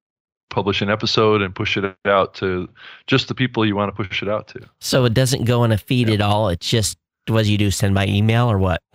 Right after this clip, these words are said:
Speaker 1: Yeah. Yeah. It's just a, it, it, yeah, it's not a, like, a capable of a lo-, almost like a premium podcast or anything like that, where you
Speaker 2: Right.
Speaker 1: have to, you know, you can only s-,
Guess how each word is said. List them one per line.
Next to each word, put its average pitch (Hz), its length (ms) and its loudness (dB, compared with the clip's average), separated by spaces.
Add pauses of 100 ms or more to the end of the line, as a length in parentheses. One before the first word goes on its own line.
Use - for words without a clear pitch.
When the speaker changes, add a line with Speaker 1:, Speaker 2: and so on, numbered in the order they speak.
(600)
Speaker 1:
Yeah. 87 280 -4 (460)
Yeah. 87 240 -6
It's 85 80 -8
just - 200 -6
a, 98 80 0 (440)
it, - 180 -4 (300)
it, 107 200 2
yeah, 101 200 2
it's 92 160 -4
not 139 180 2
a, 117 180 4
like, 107 260 -2
a 92 360 -10 (1040)
capable 104 500 2
of 90 80 0
a 87 40 -6
lo-, 87 280 -2 (120)
almost 98 340 -2
like 95 180 -2
a 80 380 -4 (680)
premium 107 340 2
podcast 92 440 -2
or - 40 -4
anything 90 220 -8
like 87 140 -8
that, 85 100 -2
where 85 60 6
you 82 40 6
Speaker 2:
Right. 87 80 4
Speaker 1:
have 80 120 -2
to, 87 140 -6 (160)
you 101 140 -6
know, 85 260 -10
you 98 140 -4
can 95 160 -2
only 90 200 0
s-, - 200 -2